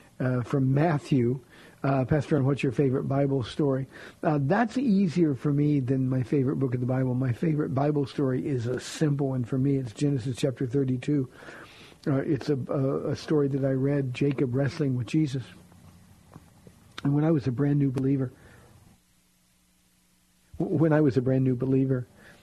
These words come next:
uh, I had so much going on in my life, and the, the, the weight of the world was crushing in on me as the consequences for my sin came to bear. And, um,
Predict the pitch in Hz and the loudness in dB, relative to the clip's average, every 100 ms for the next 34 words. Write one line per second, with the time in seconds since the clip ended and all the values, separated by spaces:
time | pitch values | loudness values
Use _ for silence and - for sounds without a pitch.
0 | _ 135 135 147 131 127 - 170 147 135 | _ -2 0 0 0 -2 -4 -2 0 0
1 | - - 135 135 135 131 127 131 131 139 | -4 -4 -2 0 0 0 -2 -2 0 0
2 | 131 - 127 123 - - 165 - - - | 0 -2 -4 -2 -4 -4 -4 -4 -4 -4
3 | 135 131 143 165 160 143 139 139 143 139 | -4 -2 -2 0 0 0 -2 0 0 0
4 | 135 151 127 - - 131 - 139 139 139 | 0 -2 -4 -6 -4 -2 -2 -2 0 0
5 | 139 135 135 135 127 - - 143 143 123 | 0 0 0 0 -2 -4 -4 -2 -2 -2
6 | 127 143 123 139 113 160 139 135 127 - | -2 -2 -2 -4 -6 -4 -4 -2 -4 -4
7 | - 151 147 139 127 - - - - 147 | -2 2 2 2 -2 -8 -20 -18 -4 0
8 | 143 135 120 123 139 135 127 - - - | 2 2 -2 0 0 0 -2 -8 -20 -20
9 | - - - - - - 147 143 135 135 | -20 -20 -20 -18 -18 -2 0 2 2 0
10 | - 151 147 139 143 254 | -2 -2 0 -2 -2 -6